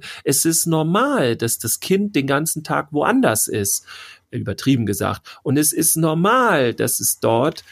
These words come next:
äh, zum Beispiel in der Schule findet ja, äh, in, in dem Moment, also da viele Schulen haben ja und nehmen auch den Erziehungsauftrag wahr, obwohl die Wissensvermittlung immer oben steht, aber, ähm,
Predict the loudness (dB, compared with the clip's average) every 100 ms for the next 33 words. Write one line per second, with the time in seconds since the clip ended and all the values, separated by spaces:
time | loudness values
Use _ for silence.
0 | -16 -2 0 0 0 0 0 0 -2 -2
1 | -2 -2 0 2 4 4 2 0 0 0
2 | 0 0 -2 -2 -2 0 0 0 -4 -6
3 | -8 -8 -8 -4 0 2 2 -2 -8 -16
4 | -8 -4 0 2 2 -2 -12 -8 -4 -2
5 | -2 -2 -6 -16 -10 -6 -4 -2 -2 2
6 | 2 4 2 2 0 -2 -4 -2 -2 -2
7 | -6 -4 -4 -4 -8 -10 0 4 4 2
8 | -2 2 2 0 -4 -4 -4 -4 0 2
9 | 4 2 0 -4 -8 -4 -4 -4 -12 -20
10 | -20 _ -4 -2 0 -2 -2 -2 -2 -2
11 | -4 -4 -4 -6 -4 -2 -2 -2 0 2
12 | 0 -4 -16 -16 -2 0 2 2 0 -4
13 | -18 _ _ -16 -4 -2 -2 -4